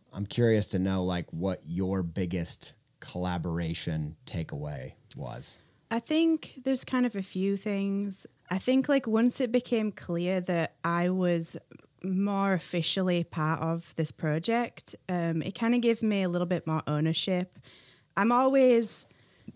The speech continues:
Speaker 2: working on some capacity of, with what you're doing, whether it's you know, talking about ideas or whether I'm kinda helping with, like, the practical details or whatever. Like, I, you know,
Speaker 1: Yeah.
Speaker 2: I'm, I'm,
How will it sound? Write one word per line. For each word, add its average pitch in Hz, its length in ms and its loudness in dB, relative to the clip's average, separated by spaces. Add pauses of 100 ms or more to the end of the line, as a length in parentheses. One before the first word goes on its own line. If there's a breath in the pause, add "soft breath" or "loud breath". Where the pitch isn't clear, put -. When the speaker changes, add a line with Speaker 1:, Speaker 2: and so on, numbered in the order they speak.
Speaker 2:
working 233 400 6
on 196 160 8
some 196 320 6
capacity 208 640 2
of, 202 120 0
with 214 140 0
what 202 160 -2
you're 226 100 2
doing, 202 460 2
whether 170 280 0
it's - 320 -6 (280)
you 180 60 -4
know, 135 160 -4
talking 160 340 -4
about 165 240 -2
ideas 165 720 2
or 151 80 0
whether 151 280 0
I'm 147 160 -2
kinda 160 220 -2
helping 151 460 -2
with, 151 180 -2
like, 147 260 -6
the 143 100 -4
practical - 640 -6
details 139 880 -4
or 87 60 -6
whatever. 165 520 0
Like, 151 160 -4
I, 180 160 -4
you 196 80 -2
know, 175 80 2
Speaker 1:
Yeah. 160 60 2
Speaker 2:
I'm, 160 160 2
I'm, 175 320 2